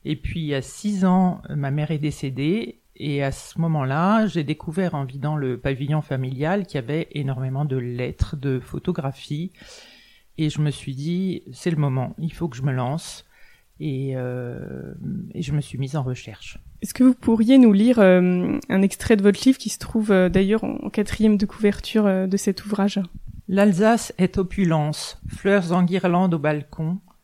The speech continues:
Speaker 1: lumière dorée sur les grappes sucrées, friandises à la cannelle,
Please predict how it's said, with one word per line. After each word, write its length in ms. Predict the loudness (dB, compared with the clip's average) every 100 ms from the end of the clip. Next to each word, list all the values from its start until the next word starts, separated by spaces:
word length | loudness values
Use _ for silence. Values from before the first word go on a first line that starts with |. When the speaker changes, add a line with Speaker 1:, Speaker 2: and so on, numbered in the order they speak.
| _ -4
Speaker 1:
lumière 480 | 2 4 4 2 0
dorée 380 | 0 0 -2 -4
sur 200 | -6 -6
les 120 | -6
grappes 300 | -4 -6 -6
sucrées, 600 | -10 -10 -8 -8 -8 -10 _ _ _ _ _
friandises 680 | -6 0 2 2 0 -2 -2
à 60 |
la 120 | -2 -2
cannelle, 680 | -4 -4 -4 -6 -8 -14